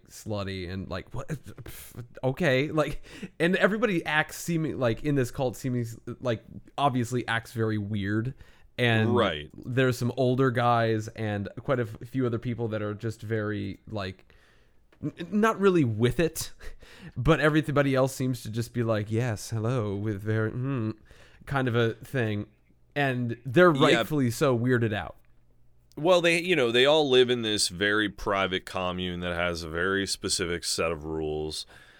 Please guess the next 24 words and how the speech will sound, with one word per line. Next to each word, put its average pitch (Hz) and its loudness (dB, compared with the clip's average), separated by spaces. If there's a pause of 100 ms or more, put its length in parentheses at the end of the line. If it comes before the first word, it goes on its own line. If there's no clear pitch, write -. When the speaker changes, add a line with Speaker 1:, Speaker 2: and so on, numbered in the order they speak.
(220)
Speaker 2:
Um, 76 -6 (140)
and, 82 -8
you 95 -4
know, 90 -4
they 117 0
don't 143 -2
know 120 2
really 101 2
what's 92 -2
going 95 -2
on 175 -4
in 98 -6
the 82 -8
beginning. 76 -8
You 82 -10
know, 85 -8
when 87 -8
she - -8
gets 135 -2
out 110 0
there 92 2
with, 85 -8
with 80 -10
Bill, 110 0